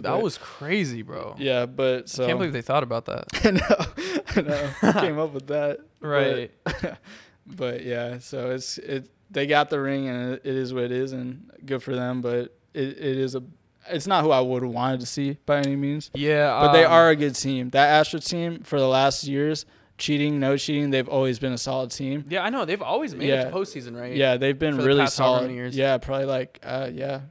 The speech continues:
Speaker 2: five, six years. They've been a really solid team. So
Speaker 1: Right.
Speaker 2: seven years maybe. Yeah, so I don't know. It,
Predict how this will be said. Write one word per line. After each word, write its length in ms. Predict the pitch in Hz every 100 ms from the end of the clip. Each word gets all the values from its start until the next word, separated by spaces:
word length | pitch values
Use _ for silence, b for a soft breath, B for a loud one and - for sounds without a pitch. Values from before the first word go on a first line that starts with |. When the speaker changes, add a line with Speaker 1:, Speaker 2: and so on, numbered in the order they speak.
| _
Speaker 2:
five, 600 | - - 139 135 135 135 -
six 360 | - - 143 -
years. 240 | 139 143
They've 140 | 139 131
been 120 | 131
a 60 | 127
really 400 | 87 139 139 131
solid 380 | - 139 147
team. 280 | - 143 139
So 300 | - 156 143 135 b b -
Speaker 1:
Right. 400 | 139 135 123 107 -
Speaker 2:
seven 360 | - 135 135
years 220 | 143 147 143
maybe. 240 | 151 156 151
Yeah, 280 | 139 131 127
so 360 | - 135 131 135 -
I 160 | - 139
don't 140 | 139
know. 260 | 135 135 143
It, 380 | - 147 147 -